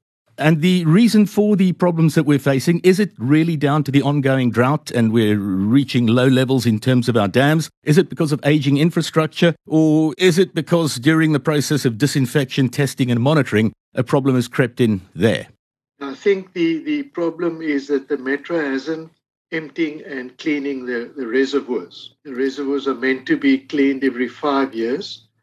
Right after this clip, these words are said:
Speaker 2: and not just cleaned, but also inspected, 'cause you might have joints in the reservoir that leak.
Speaker 1: What would you advise residents who get brown water or white water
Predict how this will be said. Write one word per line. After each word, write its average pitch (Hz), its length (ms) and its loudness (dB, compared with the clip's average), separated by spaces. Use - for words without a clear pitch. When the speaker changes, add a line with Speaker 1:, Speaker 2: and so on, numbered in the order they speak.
Speaker 2:
and 123 120 -10
not 139 160 -2
just - 320 0
cleaned, 147 320 -2
but 127 160 -10
also 147 260 -4
inspected, - 760 -2
'cause - 180 -12
you 120 120 -6
might 123 260 -6
have 135 220 0
joints 131 480 -4
in 123 100 -8
the 113 100 -12
reservoir 113 640 -6
that - 240 -18
leak. 131 300 0
Speaker 1:
What 151 300 0
would 180 140 2
you 180 100 4
advise 139 580 0
residents 127 600 0
who 123 80 2
get 143 240 2
brown 131 320 2
water 135 320 2
or 139 260 -2
white 123 260 0
water 123 280 2